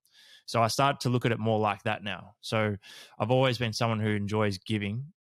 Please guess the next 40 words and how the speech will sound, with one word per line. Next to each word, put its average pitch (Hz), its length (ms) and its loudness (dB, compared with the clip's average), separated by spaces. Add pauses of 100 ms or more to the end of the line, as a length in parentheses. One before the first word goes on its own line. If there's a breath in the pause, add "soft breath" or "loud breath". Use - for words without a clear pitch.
(120)
and 101 400 -10
giving 104 420 -4
out, 104 320 -4
whether 107 180 -4
it 95 80 -6
be 101 120 -8
content 104 500 -4 (100)
or, 95 380 -8 (160)
uh, 95 240 -14 (180)
even 110 200 -4
just - 340 -8
simple 123 240 -10
shit - 240 -12
like 104 200 -8
going 107 200 -2
out 104 220 -4
for 104 120 -2
dinner 104 220 -2
with 101 160 -4
friends 104 320 -4
and, 98 240 -10 (760 loud breath)
and, 101 440 -10
and 101 240 -12
paying 113 320 -2
or - 20 -2
whatever, 104 560 0
um, 98 460 -8
not 127 280 0
from 110 260 0
an 101 120 -4
ego 113 300 0
perspective, 101 500 -8
but 104 100 -6
more 113 220 0
so 110 180 0
I 104 80 0
just 104 220 -8 (160)
really 110 320 -2
love 104 380 -2
giving. 98 300 -8